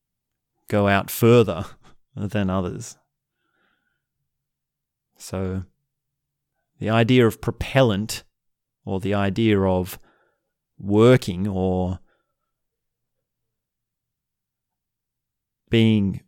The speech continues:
autonomous to make your way through these, you see that that breaks down very quickly, because autonomy is of that of doing, choice and work, and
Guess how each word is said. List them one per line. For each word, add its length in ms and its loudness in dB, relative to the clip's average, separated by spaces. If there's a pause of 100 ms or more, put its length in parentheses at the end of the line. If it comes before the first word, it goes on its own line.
autonomous 1000 0 (120)
to 100 -6
make 300 -6
your 160 -2
way 180 -4
through 340 -8
these, 380 -12
you 120 -8
see 220 2
that 180 -2
that 180 -2
breaks 260 -2
down 240 0
very 200 -4
quickly, 440 -2
because 440 -10 (180)
autonomy 720 0
is 140 -6
of 160 -6
that 180 -2
of 220 -8
doing, 520 2 (1400)
choice 540 2
and 280 -8
work, 580 2
and 480 -8